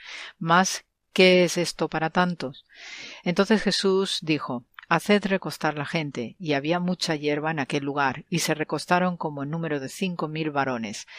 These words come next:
Y tomó Jesús aquellos panes, y habiendo dado gracias, los repartió entre los discípulos, y los discípulos entre los que estaban recostados, asimismo de los peces cuanto querían.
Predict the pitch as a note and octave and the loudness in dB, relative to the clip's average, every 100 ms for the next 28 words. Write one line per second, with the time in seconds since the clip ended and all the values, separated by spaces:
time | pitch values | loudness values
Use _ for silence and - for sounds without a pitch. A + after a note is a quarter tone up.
0 | - - - - E3+ E3+ E3 E3+ E3+ - | -14 -14 -16 -2 0 2 2 2 0 0
1 | E3 G3+ G#3+ G#3 D#3+ D3 C#3+ B2+ - F3+ | 0 2 2 2 -2 -2 -4 -2 0 0
2 | F#3+ F#3+ - D3 D3 F3 E3+ E3 D#3+ D3+ | 0 -2 -2 -2 0 -2 0 0 -2 0
3 | D3 D3+ E3 D3+ C3+ C#3+ C#3 C3+ D#3+ D#3 | 0 0 0 0 -4 -4 -6 -6 -6 -6
4 | D3+ C3+ B2+ B2 - F#3 F#3 F3 F3 - | -4 -4 -6 -8 -4 -2 0 0 0 -2
5 | C#3+ C3 C3+ - E3+ F3 E3 D3+ D3 C3 | -6 -6 -8 -6 -4 0 0 0 -6 -8
6 | C3 C3 - C3 D3+ D3 C3+ - B2 - | -8 -8 -8 -4 -2 -2 -4 -8 -10 0
7 | E3+ E3+ F3 - - - - - C#3+ E3+ | 2 2 -2 -6 -14 -16 -8 -4 -2 -2
8 | D#3+ D#3 E3+ E3+ - D3 C3 - F#3 E3+ | -2 -2 -2 -2 -2 -4 -4 0 2 2
9 | F#3+ - D#3 C#3 C3+ C3+ C#3+ B2 A#2+ | 0 -4 -6 -8 -6 -2 -2 -2 -4